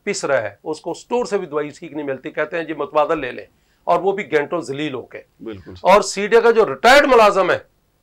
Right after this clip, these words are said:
Speaker 1: वो तो बिल्कुल बेचारा पेट्रोल के रह गया।
Speaker 2: बिल्कुल सही।
Speaker 1: तो फजल मौला साहब का, जैसे आपने कहा, मैं तो ये उनसे रिक्वेस्ट ही करूंगा, मेरे कलीग रहे हैं,
Speaker 2: हम्म।
Speaker 1: आ, कि इस तरह नहीं, मैनेजमेंट को बेहतर करें।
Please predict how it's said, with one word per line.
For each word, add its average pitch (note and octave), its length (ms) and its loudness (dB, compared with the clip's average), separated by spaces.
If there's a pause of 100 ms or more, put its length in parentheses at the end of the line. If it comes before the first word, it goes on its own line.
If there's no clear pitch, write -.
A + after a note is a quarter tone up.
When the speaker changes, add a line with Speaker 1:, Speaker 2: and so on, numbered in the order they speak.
(360)
Speaker 1:
वो E3+ 160 -4
तो - 140 -6
बिल्कुल D4 560 -4
बेचारा B2+ 480 -4
पेट्रोल D#3 520 -8
के D#3+ 100 -10
रह A#2 180 -6
गया। G#2 200 -20 (160)
Speaker 2:
बिल्कुल A2 320 -16
सही। F#2+ 220 -20
Speaker 1:
तो D3+ 180 -2
फजल D3 340 -4
मौला D3+ 280 0
साहब D#3 220 -2
का, D#3 120 -12
जैसे C3 260 -6
आपने C#3+ 260 0
कहा, D3+ 180 -4
मैं C3 200 -2
तो C#3 140 -8
ये C3+ 100 -10
उनसे B2+ 240 -10
रिक्वेस्ट D3+ 320 -4
ही F#3+ 60 -6
करूंगा, C3 320 -6
मेरे B2 220 -8
कलीग C3+ 400 -10
रहे C#3 140 -2
हैं, C3+ 100 -10 (240)
Speaker 2:
हम्म। G2 160 -18 (680)
Speaker 1:
आ, B2 240 4
कि C3 400 -6
इस - 140 -10
तरह C#3 180 0
नहीं, B2 120 -4
मैनेजमेंट B2+ 500 -4
को C#3 120 -6
बेहतर C#3+ 240 -2
करें। C3 280 -4